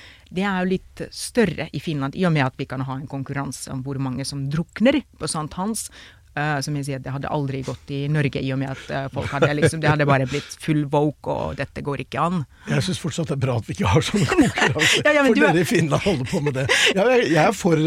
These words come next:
Speaker 2: et ganske, eh, for at vi tar den ut, liksom, på en,
Speaker 1: Ja.
Speaker 2: eh, sankthansaften, men det får være grenser. <laughs> Eh, skal man alltid være ærlig,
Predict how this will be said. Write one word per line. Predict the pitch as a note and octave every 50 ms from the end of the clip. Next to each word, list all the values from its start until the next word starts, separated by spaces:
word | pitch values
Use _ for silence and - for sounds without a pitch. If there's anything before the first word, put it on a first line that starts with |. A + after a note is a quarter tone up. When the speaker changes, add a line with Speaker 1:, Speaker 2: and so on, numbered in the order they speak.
| E3 D#3
Speaker 2:
et | D#3 D3+ D#3 - - -
ganske, | D#3 C#3 - - - G#3+ G#3 G3 F#3+ F3
eh, | C#3+ G#2 - - - D3+ C3+ C#3 C#3+ B2+ C3 C3 A#2+ A#2+
for | - D3+ B2+
at | B2+ G3+
vi | A3+ A3+ G#3+ G3 F3+ - - - -
tar | - C3 A2 G2+
den | G#2 A#2+ A2+ G#2+
ut, | G#2+ A#2 A2+ - F3+
liksom, | D3+ - - G3 F#3 C#3 -
på | -
en, | - D#3+ D#3+ D#3+ D#3
Speaker 1:
Ja. | D3+ -
Speaker 2:
eh, | - - - -
sankthansaften, | - F3+ C#3 B2+ B2 G#2+ A#2+ B2 - - G3+ F#3+
men | F3+
det | F#3 A#2
får | D#3 D#3 C#3+
være | D#3 D#3+ D#3
grenser. | D3+ B2+ A2+ - - - D#3 A#2+ F2+ - - - - - -
<laughs> | D4 B3+ - - D#3 - - - - - A#3 C4+ F4 - - - -
Eh, | - E3+ E3 E3+ D#3 D3 D#3+ - - _ -
skal | - - - E3
man | D#3 F3 G3 -
alltid | - A#2+ B2 A2+ - - F#3+
være | D#3+ C#3+ C3
ærlig, | B2+ C3+